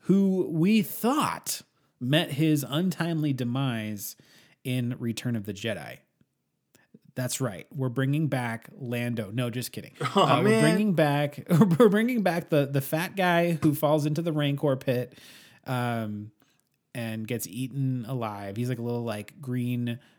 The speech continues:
Speaker 1: uh, like, pig looking thing, the Gamorrean guard. You know what I'm talking
Speaker 2: Yeah,
Speaker 1: about.
Speaker 2: bring him
Speaker 1: Yeah.
Speaker 2: back.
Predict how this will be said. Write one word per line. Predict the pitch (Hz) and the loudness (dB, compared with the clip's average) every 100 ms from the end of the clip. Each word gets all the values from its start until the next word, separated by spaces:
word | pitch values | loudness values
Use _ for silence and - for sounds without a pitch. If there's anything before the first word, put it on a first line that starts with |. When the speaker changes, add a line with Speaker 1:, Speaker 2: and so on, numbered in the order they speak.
| _ _ 110 | _ _ -10
Speaker 1:
uh, | 107 101 101 - - 87 87 82 104 - | -8 -8 -12 -12 -14 -14 -16 -20 _ -16
like, | 113 78 - _ _ _ _ - | -14 -16 -20 _ _ _ _ -4
pig | - 151 143 | 0 2 2
looking | 160 175 165 | 0 0 -2
thing, | 180 180 180 | 0 0 2
the | 139 | 4
Gamorrean | 139 139 139 156 156 156 | 4 4 4 4 2 2
guard. | 147 147 160 | 2 2 0
You | 165 | 0
know | 151 | -2
what | |
I'm | 113 | -4
talking | 107 190 | -6 -2
Speaker 2:
Yeah, | 233 247 233 165 | 2 4 4 4
Speaker 1:
about. | 165 | 4
Speaker 2:
bring | 285 | 4
him | 240 226 | 4 6
Speaker 1:
Yeah. | |
Speaker 2:
back. | 247 226 185 - | 6 4 0 -6